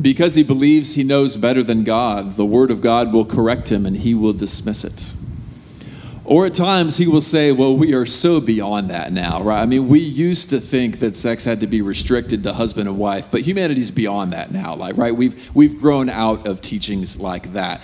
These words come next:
This is the sort of arrogance that we can apply to the Bible sometimes, thinking that we know better than he knows. You can see it come out in the way he interacts with God, the way he receives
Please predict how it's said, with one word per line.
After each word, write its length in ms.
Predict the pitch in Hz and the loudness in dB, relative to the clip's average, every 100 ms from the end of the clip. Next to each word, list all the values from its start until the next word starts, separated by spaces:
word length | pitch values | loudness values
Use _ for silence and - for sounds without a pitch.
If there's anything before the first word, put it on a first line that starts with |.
| - - | -18 -4
This 220 | 131 127 | -2 -2
is 140 | 123 101 | -4 -2
the 100 | 113 | 0
sort 240 | - 135 | 2 2
of 80 | 113 | 2
arrogance 400 | 120 110 98 - | 0 -2 -6 -6
that 160 | 85 98 | -4 -2
we 100 | 98 | -4
can 140 | 95 | -6
apply 400 | 90 117 110 95 | -6 -4 -2 -4
to 120 | 95 | -6
the 80 | 90 | -6
Bible 320 | 92 95 87 | -4 -4 -6
sometimes, 540 | - 90 90 90 92 - | -8 -8 -8 -8 -8 0
thinking 460 | 147 151 120 110 | 0 2 -2 -2
that 180 | 98 90 | -4 -4
we 220 | 104 113 | 0 2
know 180 | 107 95 | 2 -2
better 540 | 87 104 101 82 80 - - - | -2 -4 -2 -4 -8 -14 -20 -18
than 300 | - 95 92 | -10 -6 -4
he 240 | 123 113 | -4 -4
knows. 480 | 92 85 - - - - - - | -6 -8 -10 -12 -12 -14 -20 -6
You 100 | 143 | -2
can 100 | 170 | 0
see 200 | 147 220 | 0 0
it 80 | 202 | 0
come 200 | - 156 | -2 -2
out 140 | 151 147 | 0 0
in 60 | |
the 80 | 123 | 0
way 160 | 120 113 | 0 0
he 100 | 117 | -2
interacts 400 | 113 107 110 110 | 0 -2 -4 -6
with 160 | 95 | -4
God, 240 | 101 104 - | -2 -2 -2
the 80 | |
way 200 | 107 113 | -2 -2
he 160 | 110 113 | -2 -2
receives 580 | 101 - 113 110 - | -2 -4 -2 -2 -4